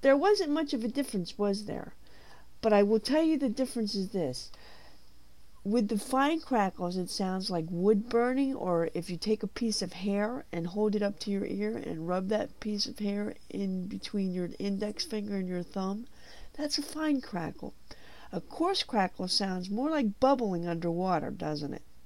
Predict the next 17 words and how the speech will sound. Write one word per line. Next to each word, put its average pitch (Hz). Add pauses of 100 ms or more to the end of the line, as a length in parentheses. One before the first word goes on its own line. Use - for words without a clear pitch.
(1500)
So 180
that's 208
the 233
way 220
you 185
can 180
tell 185
the 165
difference 165
between 165
a 147
fine 175
crackle 160 (460)
and 147
a 165
coarse 156
crackle. -